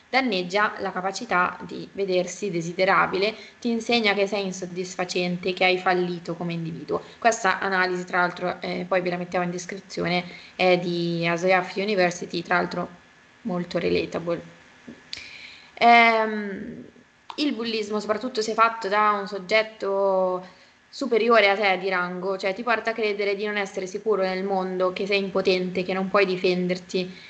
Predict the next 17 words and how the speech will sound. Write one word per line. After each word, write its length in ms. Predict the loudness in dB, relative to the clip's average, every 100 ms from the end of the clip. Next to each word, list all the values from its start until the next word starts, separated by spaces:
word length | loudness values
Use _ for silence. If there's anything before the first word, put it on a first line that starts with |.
| -4
che 100 | 4
non 120 | 6
hai 180 | 6 4
il 80 | 2
controllo, 480 | 0 -2 2 2 2
non 160 | 0
puoi 120 | -2
fare 220 | 2 2 2
niente 380 | 0 -2 -2
per 100 | -6
cambiare 420 | -2 -2 2 2 2
la 100 | -2
tua 100 | -4
situazione. 640 | -6 -10 -12 -12 -12 -12 -14 -18 -18 -20 -8
Inoltre 400 | 2 4 4 4
la 100 | 2
costruzione 800 | 2 -2 -6 -6 -4 0 0 -2